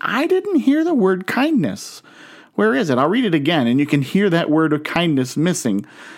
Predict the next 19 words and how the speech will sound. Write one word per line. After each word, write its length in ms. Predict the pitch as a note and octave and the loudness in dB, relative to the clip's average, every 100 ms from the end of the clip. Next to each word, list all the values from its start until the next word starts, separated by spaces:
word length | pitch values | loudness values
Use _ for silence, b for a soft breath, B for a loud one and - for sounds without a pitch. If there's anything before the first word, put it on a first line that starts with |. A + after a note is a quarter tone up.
| B B B B | B B B B
But 100 | G3 | -2
it's 120 | G3+ | 2
not 220 | B3+ A#3+ | 0 2
really 260 | B2+ C3+ G2 | 2 2 0
missing. 500 | E2+ E2 F2+ D#2 C#3 _ _ _ _ _ _ _ | -4 -6 -8 -8 -12 _ _ _ _ _ _ _
So 100 | - | -4
here's 200 | C3 D#3 | 0 0
that 160 | D3+ D#3+ | 2 0
verse 260 | C#3 C3+ C3 | 0 0 -2
again. 340 | C3+ A#2+ G2 | -2 -2 -2
"He 180 | G2+ D#3+ | -2 0
has 260 | D#3 G3+ | 0 -2
shown 400 | - - A#3 B3+ | -2 -2 0 2
you, 140 | F3+ D3+ | 2 0
O 180 | B2+ B2 | 0 0
mortal, 480 | B2+ B2 A#2 C3 | 0 0 2 0
what 180 | B2 C3+ | 0 0
is 120 | B2+ | 0
good. 420 | A#2+ D#3+ - - | -2 -2 -2 -8